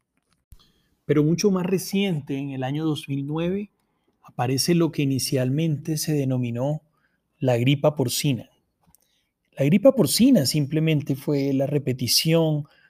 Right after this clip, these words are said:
o heredera de la gripa española producida por la influenza tipo A H uno N uno. El impacto global en el mundo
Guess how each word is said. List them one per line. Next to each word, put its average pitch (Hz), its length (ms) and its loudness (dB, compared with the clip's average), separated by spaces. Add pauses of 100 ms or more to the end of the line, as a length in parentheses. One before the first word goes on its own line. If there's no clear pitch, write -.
(220)
o 123 280 0
heredera 135 500 6
de 139 100 4
la 120 120 0
gripa 135 400 0
española 135 840 0 (400)
producida 147 580 2
por 175 120 0
la 147 60 2
influenza 143 460 -2
tipo 139 400 -2
A 143 200 -6
H 131 320 -2
uno 175 420 0 (340)
N 147 280 4
uno. 131 320 -2 (840)
El 170 160 4
impacto 185 680 4
global 165 580 4
en 131 140 4
el 117 120 2
mundo 127 560 4